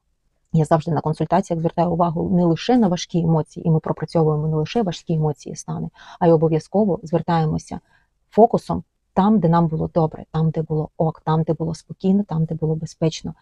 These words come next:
Ми просто рухаємося туди-сюди, з полюсу важкого в полюс легкий. І таким чином відбувається емоційна гранулярності розвиток, розширення на благо собі і на покращення якості своєї, свого життя.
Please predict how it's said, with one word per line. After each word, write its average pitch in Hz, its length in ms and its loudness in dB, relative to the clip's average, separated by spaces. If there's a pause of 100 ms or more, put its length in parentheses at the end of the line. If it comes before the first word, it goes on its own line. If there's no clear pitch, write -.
(280)
Ми 180 360 4 (720)
просто 175 400 2 (500)
рухаємося 180 560 -2 (140)
туди-сюди, 170 840 -2 (140)
з - 100 -20
полюсу 160 420 -4
важкого 214 420 -4
в - 180 -14
полюс 160 320 -4
легкий. - 420 -10 (420)
І 190 80 2
таким 156 340 -2
чином 214 420 0 (280)
відбувається 165 680 0 (200)
емоційна 175 600 0
гранулярності 165 840 0 (140)
розвиток, 165 680 -2 (140)
розширення 165 840 2 (300)
на 170 100 -2
благо 180 320 0
собі 185 480 -4
і 170 60 -2
на 165 100 0
покращення 180 500 -2
якості 151 400 -6
своєї, 156 420 -4
свого 147 380 0 (100)
життя. 151 340 -10